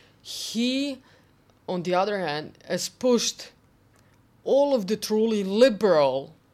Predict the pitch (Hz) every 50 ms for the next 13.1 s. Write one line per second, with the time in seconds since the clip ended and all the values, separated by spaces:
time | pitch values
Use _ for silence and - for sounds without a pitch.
0 | _ _ _ _ - - 208 202 175 160 - - 175 165 - - 233 220 208 185
1 | 147 135 - - - - - _ _ _ - - - - _ _ _ _ _ _
2 | _ _ _ _ _ _ _ _ _ _ _ _ _ _ _ _ _ _ _ -
3 | 143 - 175 - 208 185 185 - - 196 175 - 202 175 170 208 226 247 233 156
4 | - - - - - - - - _ _ _ _ _ _ _ - 165 160 160 147
5 | 147 190 233 240 240 233 185 139 143 - - 139 151 147 139 - 147 - - 180
6 | 170 165 139 - - - - 143 - _ _ _ _ _ _ _ _ _ _ -
7 | - - - - 240 254 254 233 196 - - 180 180 170 165 165 147 143 165 151
8 | 175 190 190 180 165 156 156 175 - - - - - - 196 160 143 165 165 156
9 | 160 165 180 196 185 147 - - - - - - - - - _ - 180 170 170
10 | 175 185 208 226 220 214 233 202 170 - 196 135 175 202 220 233 247 240 233 -
11 | - - 233 220 220 233 - - - 165 156 151 143 139 - 160 147 - - 180
12 | 180 175 160 165 143 127 123 131 - - - 165 156 156 - - - - 147 -
13 | -